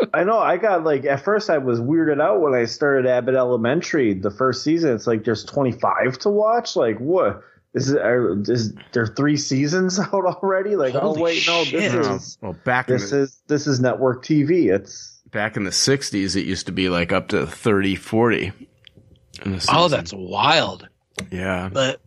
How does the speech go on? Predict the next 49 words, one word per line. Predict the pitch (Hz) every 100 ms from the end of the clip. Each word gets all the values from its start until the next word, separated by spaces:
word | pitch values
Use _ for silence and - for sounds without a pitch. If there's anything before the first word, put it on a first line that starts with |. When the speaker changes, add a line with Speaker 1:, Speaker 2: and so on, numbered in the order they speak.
| -
Speaker 1:
but | 165
with | 156 165
Abbott | 170 214
Elementary, | 151 127 117 151 214 175 113
Paul, | - 165 233
I | 113 180
had | 220
no | 135 135 139
idea | 131 127 160
they | 175
were | 117 117
still | - 127
doing, | 120 135 127 117 107 - _ _ - _ -
it's | 170 -
been | 196
a | 233
while | 156 131
since | - 139
I've | 139
watched | 127 135 -
network | 131 139 175 127 -
television. | 139 180 160 123 123 120
I | 151
had | 160
no | 151 143
idea | 135 143
they | 151
were | 127
still | - 135
doing | 127 120
that | 120 123
long | 135 123 117
of | 104
seasons. | 131 147 127 98 - _ _ _
Speaker 2:
Yeah, | 117 143 123
it's | 127 -
the | 135
same | - 135 131 131
with | 127
the | 131 120
reboot | 113 123 117 120 120 117
of | 110
The | 113
Wonder | 107 123 160
Years. | 147 104 85 78 90 101
It's, | -
like, | 113 98
twenty-two | 95 - 123 107 - 120
episodes | 117 156 - 98 80 85 101